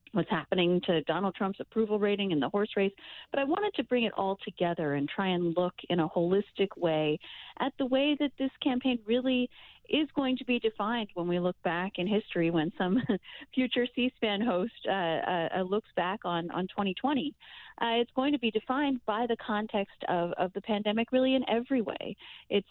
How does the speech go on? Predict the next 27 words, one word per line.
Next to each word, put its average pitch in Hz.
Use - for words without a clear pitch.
the 196
logistics 190
of 220
things 214
like 208
conventions, 220
the, 175
the -
fact 147
that 170
they 180
won't 156
be 175
happening 180
in 175
person 196
really 196
at 180
all 196
and, 190
and 190
will 180
have 180
to -
be 175
radically 170
reconfigured. 220